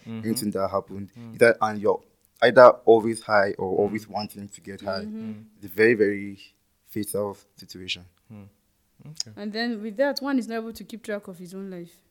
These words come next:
Speaker 1: Yeah.
Speaker 3: Days just come and go, and then before you know it, you're old and you're regretting, "Ah, what's happening? What
Speaker 1: Mm.
Speaker 3: happened? How did I get here?"
Speaker 1: Mm.
Speaker 3: And all that. Um,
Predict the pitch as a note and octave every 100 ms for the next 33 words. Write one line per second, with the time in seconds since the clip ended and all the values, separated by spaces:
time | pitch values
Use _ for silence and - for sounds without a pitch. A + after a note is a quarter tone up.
0 | _ G2 G2 F#2+ F#2 F2+ F#2 _ _ _
1 | _ _ _ _ _ _ _ - F3+ A#3
2 | A3 G3+ G3+ - F#3+ F#3 E3+ F3 F#3 F3+
3 | F3 F#3+ F#3+ F3+ G#3 G3+ F#3 F#3 F3 -
4 | - - E3+ - G3 F#3+ F3 E3 D#3+ D#3+
5 | F#3 _ _ _ _ _ E3 E3 E3+ F3+
6 | F3+ F3+ F3 E3 D#3+ E3+ F3+ F3+ F3+ E3+
7 | F3+ E3+ E3 F3 F3 C#3+ F3 - E3+ F#3
8 | F#3 F3 F3 F3 F3 E3+ - E3+ E3 _
9 | _ _ - A2 _ _ - E3+ F3+ F#3
10 | F3+ F3+ F3 - - _ _ G3 G3 G3
11 | G3 F#3+ F#3 F#3+